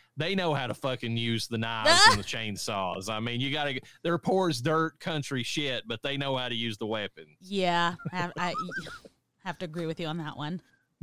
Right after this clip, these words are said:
Speaker 1: Uh, I, I know the term I was thinking of a while ago, yolo. You only live once.
Speaker 2: Ah,
Speaker 1: That's the,
Speaker 2: yolo.
Speaker 1: the Ladomas fa-, yeah,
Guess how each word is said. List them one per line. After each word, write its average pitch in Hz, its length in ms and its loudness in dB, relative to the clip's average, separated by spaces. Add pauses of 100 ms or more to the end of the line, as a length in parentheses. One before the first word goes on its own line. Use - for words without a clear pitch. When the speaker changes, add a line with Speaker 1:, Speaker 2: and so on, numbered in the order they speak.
(680)
Speaker 1:
Uh, 151 440 0
I, 151 100 0
I 151 40 0
know 156 160 0
the 139 80 -2
term 131 280 -2
I 107 60 -2
was 104 120 -4
thinking 107 180 -4
of 98 100 -4
a 101 40 -4
while 101 100 0
ago, 101 240 -2
yolo. 101 540 0
You 95 120 -4
only 107 140 0
live 110 220 0
once. 107 340 2
Speaker 2:
Ah, 466 220 12
Speaker 1:
That's 440 140 -2
the, 240 100 0
Speaker 2:
yolo. 285 180 4 (200)
Speaker 1:
the - 40 4
Ladomas 151 320 -2
fa-, 127 240 -2
yeah, 123 220 -2